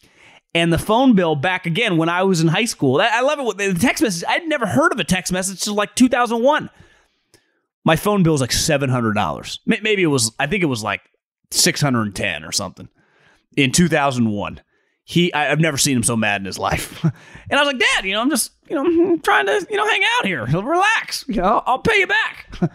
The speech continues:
<laughs> Never did, but, uh, he, he wasn't happy. He wasn't happy. So they, they, they get, you know, they didn't just get their first playoff win since text messages were invented, but to win multiple road playoff games,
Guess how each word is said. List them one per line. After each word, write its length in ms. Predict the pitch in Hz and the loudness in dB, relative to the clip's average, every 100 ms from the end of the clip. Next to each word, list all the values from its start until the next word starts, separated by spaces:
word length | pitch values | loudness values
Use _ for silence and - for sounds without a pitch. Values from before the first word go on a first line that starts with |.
| - | -8
<laughs> 140 | - - | -6 0
Never 200 | 165 143 | 2 2
did, 420 | 165 139 151 131 | -2 -2 -6 -10
but, 200 | 139 131 | -8 -6
uh, 200 | 127 127 | -4 -2
he, 120 | 208 247 | -2 0
he 120 | 285 | 2
wasn't 320 | 311 311 392 | 2 2 2
happy. 320 | 240 160 71 _ _ _ _ | 0 -4 -14 _ _ _ _
He 120 | 170 | 2
wasn't 300 | 190 180 175 | 4 2 0
happy. 240 | 160 110 | -2 -2
So 160 | 104 165 | -4 -2
they, 140 | 180 | 0
they, 180 | 180 190 | 0 0
they 100 | 190 | -2
get, 220 | 196 202 - _ _ _ | -2 -6 -10 _ _ _
you 120 | 156 | 0
know, 240 | 160 147 143 | 2 2 2
they 100 | 208 | 0
didn't 200 | 247 190 | 0 0
just 180 | 156 147 | 0 0
get 100 | 180 | -2
their 140 | 156 135 | -2 -2
first 360 | 160 147 - | 0 -2 -2
playoff 360 | - 170 135 127 | 2 2 2 2
win 280 | 139 131 123 | 0 0 0
since 360 | - 123 - - | -2 -2 -6 -4
text 240 | 190 175 151 | -2 0 0
messages 400 | 127 123 123 117 | 0 0 -2 -2
were 160 | 117 | -2
invented, 400 | 107 110 98 98 - _ _ _ - | -2 -4 -6 -8 -14 _ _ _ -2
but 180 | 156 156 | 0 2
to 80 | |
win 280 | 143 185 160 135 | 2 2 0 2
multiple 560 | 151 190 214 180 165 | 4 4 4 4 4
road 300 | 151 156 135 | 4 2 0
playoff 400 | 143 147 123 107 | -2 0 0 0
games, 420 | 120 110 104 98 | -2 -4 -4 -6